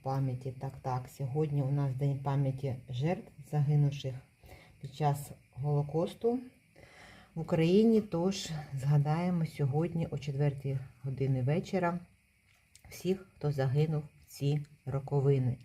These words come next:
тридцять другий, тридцять третій рік. Згадаємо їх і запалимо свічку пам'яті.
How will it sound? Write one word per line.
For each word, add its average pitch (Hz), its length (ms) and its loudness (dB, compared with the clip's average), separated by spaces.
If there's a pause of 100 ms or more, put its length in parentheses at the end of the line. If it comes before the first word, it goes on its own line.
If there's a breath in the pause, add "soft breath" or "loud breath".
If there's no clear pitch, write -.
(300 loud breath)
тридцять 131 360 -2
другий, 175 320 2
тридцять 143 440 -4
третій 135 600 -4
рік. 127 200 0 (500 loud breath)
Згадаємо 160 680 4
їх 185 360 -2
і 135 40 -4
запалимо 143 680 0
свічку 135 460 -8 (140)
пам'яті. 117 600 0